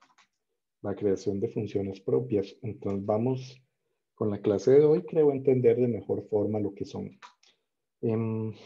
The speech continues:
ya los han utilizado porque, por ejemplo, cada vez que ustedes escriben algo y se pone en morado es una función, como les había comentado en, en algún momento. Hay funciones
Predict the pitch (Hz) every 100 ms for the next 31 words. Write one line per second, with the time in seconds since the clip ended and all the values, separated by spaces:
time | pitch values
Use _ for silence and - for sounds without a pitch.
0 | - - _ _ _ _ _ _ _ _
1 | _ _ _ _ - 143 135 151 160 160
2 | 170 160 156 120 123 135 113 - - -
3 | 156 123 104 - 147 - _ _ _ _
4 | _ _ _ _ _ _ _ _ - 110
5 | 110 110 - 131 117 107 107 120 - 123
6 | 135 165 170 143 110 - - 98 104 120
7 | 117 110 139 147 113 104 - 98 95 101
8 | 98 170 185 160 98 92 - 90 92 -
9 | 104 98 101 101 107 123 _ _ _ _
10 | _ 123 104 92 95 98 95 90 - -
11 | _ _ _ 107 95 120 131 131 151 131
12 | 139 165 -